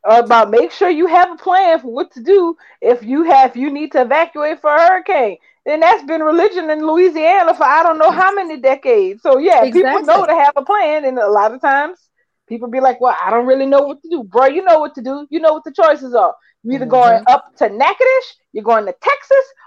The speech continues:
Speaker 1: or you're moving over to the right to Florida, Alabama, because they're not in the cone. Make your
Speaker 2: And
Speaker 1: choice. You got
Speaker 2: listen,
Speaker 1: three directions to pick.
Speaker 2: And, and I don't even do that because Florida, the, our state is so narrow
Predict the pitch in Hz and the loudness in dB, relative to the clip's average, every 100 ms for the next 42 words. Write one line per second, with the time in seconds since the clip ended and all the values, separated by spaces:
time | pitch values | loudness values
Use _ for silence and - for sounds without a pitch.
0 | - 226 233 240 269 214 - 302 466 403 | -2 0 2 0 -2 -4 0 2 2 0
1 | 480 403 370 359 - 403 359 330 330 320 | -2 0 2 0 0 -6 0 4 4 4
2 | 320 285 285 285 269 269 269 233 247 269 | 2 4 4 4 2 0 0 -2 -2 -2
3 | 240 240 247 226 208 202 214 240 294 277 | 2 2 2 0 -6 -12 -4 0 2 0
4 | 269 269 262 302 233 180 143 _ 311 294 | -2 -4 -2 0 0 -2 -10 _ -4 0
5 | - 311 294 247 247 320 370 277 165 - | 0 -2 -2 0 0 -2 -4 -6 -8 -8
6 | 311 349 285 233 - 220 - 247 - - | -6 -2 0 0 -2 -12 -12 -14 -16 -20
7 | _ _ - 233 254 240 262 392 349 294 | _ _ -8 -6 -6 -8 -10 -14 -18 -20
8 | 277 285 247 277 - 220 233 208 _ 226 | -20 -20 -18 -18 -20 -20 -20 -20 _ -18
9 | 247 381 294 190 190 190 214 214 190 247 | -16 -16 -18 -18 -20 _ -20 -20 -16 -16
10 | 339 _ 262 339 190 _ 208 190 180 202 | -18 _ -20 -20 -20 _ -20 -20 -20 -20
11 | 370 262 143 | -20 -20 -20